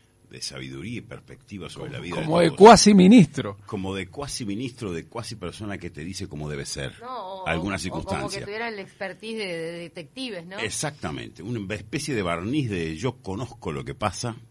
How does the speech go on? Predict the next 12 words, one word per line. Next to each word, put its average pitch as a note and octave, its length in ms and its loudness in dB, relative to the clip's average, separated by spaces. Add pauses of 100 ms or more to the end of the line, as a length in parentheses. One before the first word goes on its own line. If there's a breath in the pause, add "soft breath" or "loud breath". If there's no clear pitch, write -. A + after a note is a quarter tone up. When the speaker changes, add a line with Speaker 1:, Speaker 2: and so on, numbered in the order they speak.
(140)
Speaker 1:
que, C#2 420 -12
que C#2+ 400 -12
a E2 60 -12
mí G2+ 100 -8
me A2+ 100 -6
da G#2 80 -4
un F#2+ 100 -8
poco G2+ 260 -6
de F2+ 80 -4
temor, F#2 360 -6
porque E2+ 200 -8
después C3 480 -10